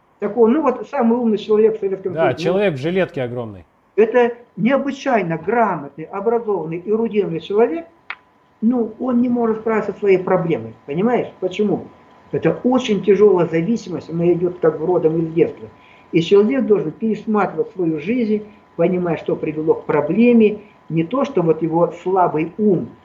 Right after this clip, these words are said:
Speaker 1: а вот именно зависимость. Я же говорю, вот с такими людьми, у меня же богатые, очень богатые, значит, очень такие умные бизнесмены, там, и всё в таком плане. Я говорю, ну, вот такой, ну, как бы, состоявшийся человек, не в том плане, что там денег много, а,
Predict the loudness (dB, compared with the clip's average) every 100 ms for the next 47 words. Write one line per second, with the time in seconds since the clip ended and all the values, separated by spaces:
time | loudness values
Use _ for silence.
0 | _ _ -4 -2 -2 -2 -4 -2 0 -2
1 | 0 0 0 -4 -8 -10 -2 -2 0 0
2 | 2 2 0 -4 -12 _ -4 -2 -2 0
3 | 2 2 4 4 4 2 0 0 2 2
4 | 2 0 -4 -4 -2 0 0 0 -2 -4
5 | -10 _ 0 0 2 -2 -4 -4 -6 -4
6 | 0 0 2 0 -2 -2 -2 0 -2 0
7 | 0 2 0 0 -4 -4 -4 -4 -2 -2
8 | 0 2 2 0 -6 -20 -10 2 4 6
9 | 4 4 2 2 4 4 4 -2 _ _
10 | -12 -6 -2 0 0 0 0 0 -2 -4
11 | -16 -18 -20 -20 -20 -10 -2 0 2 2
12 | 2 -2 -6 -8 -4 -4 -2 -6 -12 -12
13 | -10 -6 -4 -2 -6 -6 -10 -10 -4 -4
14 | -4 -8 -8 -6 -6 -6 -8